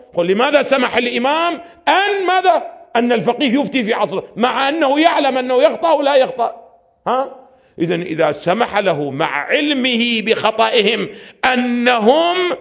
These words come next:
يفتون، فما بالك في القضايا المالية اللي هي أقل أهمية من ذلك؟ من هنا تجدون أن الأخباريين منعوا حتى الإفتاء. يقولون لأنه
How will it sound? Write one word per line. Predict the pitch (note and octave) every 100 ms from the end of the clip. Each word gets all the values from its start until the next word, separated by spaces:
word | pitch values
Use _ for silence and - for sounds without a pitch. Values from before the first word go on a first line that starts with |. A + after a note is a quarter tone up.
| - - _ G3
يفتون، | A#3+ A#3+ - D#4+ G4 F#4 C#4 - -
فما | - E3+ G3 G3+
بالك | G#3+ G#3+ G#3 G#3
في | F3+
القضايا | F3+ F3 F#3 G3+
المالية | G3+ F3 D#3+ F3+ G#3
اللي | G3 D#3+ D3+
هي | D#3+
أقل | E3+ D#3 G3 G3+ F3
أهمية | D3 D3 C#3 F#3 G3+ G3+ G#3 A3 - - -
من | B2+
ذلك؟ | A2+ A2+ - - C#3+
من | D#3
هنا | D3+ C4 D4+
تجدون | F#3 A3 F3+ G3+ F3 - - - -
أن | E3+ E3+
الأخباريين | D#3+ - C3 C3 D3 C#3+ D#3 A3 G#3+
منعوا | G3+ A3 G#3+ A#3
حتى | - - -
الإفتاء. | - - - B2 - - _ _ _ _ _ _ _ _ _ _ _ _ _ _ _ _ _ _ _ _ _
يقولون | B2+ - C3 E3+ B3
لأنه | G3+ E3 D3 C3+ G#2+